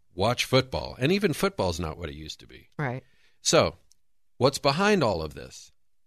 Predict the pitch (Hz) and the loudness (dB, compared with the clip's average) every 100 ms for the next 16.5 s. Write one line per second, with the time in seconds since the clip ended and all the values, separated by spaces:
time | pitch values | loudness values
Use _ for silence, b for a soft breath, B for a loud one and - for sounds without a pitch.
0 | - 101 101 104 104 95 - - _ _ | -6 0 2 2 2 -2 -6 -10 _ _
1 | _ _ _ _ - 123 - 117 110 113 | _ _ _ _ 2 4 6 6 6 6
2 | 101 85 - _ _ _ 117 113 120 208 | 4 0 -8 _ _ _ -2 0 2 2
3 | 240 220 175 - - 143 127 110 110 - | 4 4 4 2 4 4 4 2 2 2
4 | 117 101 113 127 - 110 113 104 98 104 | 0 2 4 4 0 0 0 2 2 2
5 | 95 82 98 _ b b b - 113 131 | 2 0 -4 _ b b b -2 0 2
6 | 135 143 135 139 - 127 - - 151 143 | 2 2 2 2 2 -2 0 2 2 2
7 | 143 131 - 143 143 139 123 117 113 110 | 0 0 -2 2 2 2 2 0 0 0
8 | 135 135 120 107 101 120 - - 117 117 | 0 2 0 2 0 0 -2 0 2 4
9 | 117 - - - _ _ - 104 175 208 | 2 -2 -8 -12 _ _ -2 2 4 4
10 | 104 98 127 _ _ _ _ _ _ _ | 2 -4 -10 _ _ _ _ _ _ _
11 | - 143 147 214 190 120 104 143 135 104 | -2 2 4 6 4 2 0 2 2 0
12 | 123 156 - 127 107 95 - 104 95 92 | 2 0 0 0 0 0 0 2 0 0
13 | 95 98 92 139 135 120 98 104 - 104 | -4 -4 0 0 0 -4 -6 -6 -4 -2
14 | 98 92 87 85 - 85 - 117 - 104 | -2 -2 -6 -10 -10 -10 0 0 0 -2
15 | 110 - 90 82 104 135 165 104 110 107 | -4 -2 -6 -2 0 2 0 -2 -2 0
16 | - - 87 85 87 | -2 0 0 0 -2